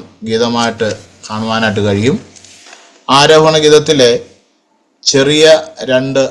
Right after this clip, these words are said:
ആരോഹണ ഗീതങ്ങളിൽ ഒന്നാണ് നൂറ്റി മുപ്പത്തി മൂന്ന് ഒന്നാമത്തെ സങ്കീർത്തനം. അതുപോലെ മൂന്ന് വാക്യങ്ങളുള്ള,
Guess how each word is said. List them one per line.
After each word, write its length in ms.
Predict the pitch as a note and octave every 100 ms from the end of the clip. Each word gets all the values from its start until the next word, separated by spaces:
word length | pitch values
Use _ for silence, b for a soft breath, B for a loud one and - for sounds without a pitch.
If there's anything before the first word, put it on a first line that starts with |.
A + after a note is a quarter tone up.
| -
ആരോഹണ 460 | B2 B2+ C3+ C#3 C3+
ഗീതങ്ങളിൽ 480 | C3+ B2+ B2+ C3+ G3+ -
ഒന്നാണ് 520 | B2 B2 C3 B2+ A#2+ D3+ -
നൂറ്റി 340 | B2 B2+ B2+ C3
മുപ്പത്തി 460 | B2 A2+ B2+ B2+
മൂന്ന് 320 | A#2+ A#2+ A#2+ A#2+ -
ഒന്നാമത്തെ 580 | A#2 B2 B2+ B2+ A#2 A#2+
സങ്കീർത്തനം. 640 | A2+ A2+ A2 G2 G2+ F2 - _ _ b b b b _ -
അതുപോലെ 280 | C3+ D3
മൂന്ന് 380 | D#3 D3 D#3 E3
വാക്യങ്ങളുള്ള, 720 | E3 D3+ D3+ D3+ D#3 D3+ C3